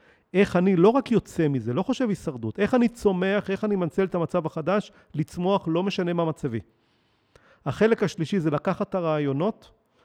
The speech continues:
ואת המספרים ולעשות תוכנית פעולה מעכשיו, אנחנו ב-, בתחילת החציון של השנה, עד שלושים ואחד לדצמבר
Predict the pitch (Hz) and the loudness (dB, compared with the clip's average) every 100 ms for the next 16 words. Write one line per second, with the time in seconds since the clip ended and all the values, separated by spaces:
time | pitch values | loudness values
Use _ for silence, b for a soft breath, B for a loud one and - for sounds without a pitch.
0 | - 110 165 - 190 190 - 180 156 175 | -14 -2 0 2 0 0 -4 -4 -2 0
1 | 208 165 147 135 - 190 180 160 170 - | -2 0 0 -2 -2 -2 -4 -4 -4 -4
2 | 170 151 143 156 208 - b b b - | -6 -4 0 0 0 -4 b b b -8
3 | 135 165 165 - 180 170 147 139 131 139 | -2 0 0 -2 0 0 0 -4 -6 -6
4 | 127 147 131 135 135 135 - 156 165 185 | -6 -8 -6 -6 -4 -8 -4 0 0 0
5 | 165 - 160 160 139 - 147 160 208 208 | -4 -2 -2 -2 -6 -6 -4 0 0 -2
6 | b b b - 151 - 160 - 180 180 | b b b -6 -4 -4 -8 -4 -2 0
7 | 165 165 147 147 127 - 175 156 131 | 0 0 0 0 -2 -2 -2 0 -2